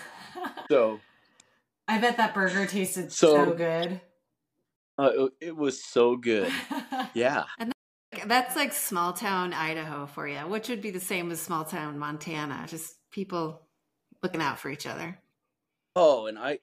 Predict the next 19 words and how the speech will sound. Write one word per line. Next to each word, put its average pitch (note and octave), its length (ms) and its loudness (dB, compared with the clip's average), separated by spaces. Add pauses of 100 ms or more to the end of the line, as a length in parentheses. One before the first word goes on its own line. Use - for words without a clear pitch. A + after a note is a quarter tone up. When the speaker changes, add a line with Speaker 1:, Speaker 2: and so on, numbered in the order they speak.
Speaker 2:
she - 200 -16
so E3 320 2
looked C#3+ 280 -2
out G#2+ 260 0
for F#2 180 -10
me. C#2+ 240 -16 (160)
It - 60 -12
was B2+ 160 -4
so C#3+ 160 4
appreciated. E2+ 800 -4 (640)
Yeah. C3 260 6
So - 140 -6 (220)
I A2+ 120 0
hung D3+ 260 0
out D#3 220 -2
there C#3 260 -2
until C#3 300 -8
the A2+ 100 -12
locals A#2+ 760 -6